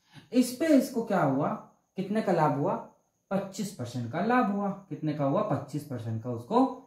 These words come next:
लाभ हुआ, यानी कि प्रॉफिट हुआ। तो ये वस्तु कितने की हो जाएगी, एक सौ पच्चीस रुपए की। भाई कोई वस्तु है वो सौ रुपए की है और पच्चीस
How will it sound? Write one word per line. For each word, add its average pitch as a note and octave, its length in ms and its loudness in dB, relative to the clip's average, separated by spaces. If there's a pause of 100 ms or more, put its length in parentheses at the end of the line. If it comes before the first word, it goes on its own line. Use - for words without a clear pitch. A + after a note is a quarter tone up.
(140)
लाभ G3+ 300 4
हुआ, G3+ 160 0 (400)
यानी A#2+ 220 -2
कि G3 100 -8
प्रॉफिट A#3+ 480 4
हुआ। A3 200 0 (1400)
तो A#3 40 4
ये A3+ 160 8
वस्तु A#3 320 4
कितने B3+ 300 4
की C4+ 100 2
हो G3 60 4
जाएगी, B2+ 320 0
एक A2+ 100 -8
सौ D3+ 100 -10
पच्चीस A3+ 400 -6
रुपए A3 220 -4
की। D#3+ 200 -6 (340)
भाई E3 120 -2
कोई A3 260 6
वस्तु F3 400 2
है D3 380 0 (320)
वो A3+ 100 2 (600)
सौ B3+ 280 4
रुपए B3 300 4
की C3+ 200 0
है D3 200 2
और G#3+ 200 0
पच्चीस A3+ 340 -6